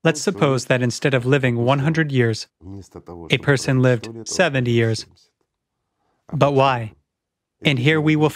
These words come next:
find a thousand and one reasons. He was sick, or something else, and so on. But are you sure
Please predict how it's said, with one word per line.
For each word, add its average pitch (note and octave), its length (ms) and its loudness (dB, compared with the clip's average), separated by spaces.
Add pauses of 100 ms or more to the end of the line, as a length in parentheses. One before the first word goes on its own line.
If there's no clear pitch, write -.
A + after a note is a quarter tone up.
find B2 140 0
a A#2+ 80 0
thousand C#3+ 460 0
and C#3 160 0
one B2+ 180 2
reasons. A#2 500 0 (380)
He B2 100 0
was B2+ 200 2
sick, B2+ 400 -2 (440)
or C#3+ 100 2
something D#3 380 0
else, C3+ 220 0
and D3 160 -2
so B2 240 0
on. A#2 180 -2 (460)
But C3 100 0
are A#2+ 180 2
you A2+ 40 -2
sure C3+ 460 0